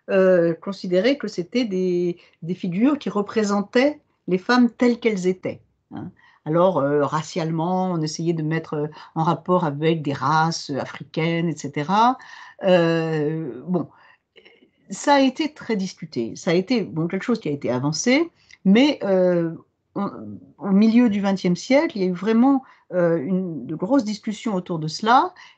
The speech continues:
et quelqu'un comme le grand préhistorien André Leroy-Gourand a vraiment ridiculisé ces interprétations, et il a dit, euh, si vraiment, euh, la Vénus de Lespule, vous, vous savez, celle, euh, que je vous ai montrée, qui est le pagne,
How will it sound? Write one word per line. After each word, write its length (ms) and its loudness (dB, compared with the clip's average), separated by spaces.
et 100 -4
quelqu'un 380 -2
comme 280 -2
le 80 -4
grand 240 0
préhistorien 720 -4
André 300 -4
Leroy-Gourand 720 0
a 100 -2
vraiment 280 4
ridiculisé 680 -2
ces 200 -4
interprétations, 920 -2
et 80 4
il 140 4
a 100 6
dit, 400 2
euh, 540 2
si 240 -6
vraiment, 560 2
euh, 140 2
la 120 0
Vénus 340 -2
de 80 2
Lespule, 580 -2
vous, 240 -4
vous 60 -8
savez, 260 0
celle, 360 0
euh, 160 2
que 140 -8
je 40 -8
vous 120 0
ai 40 4
montrée, 220 0
qui 120 -8
est 20 -2
le 160 -2
pagne, 580 0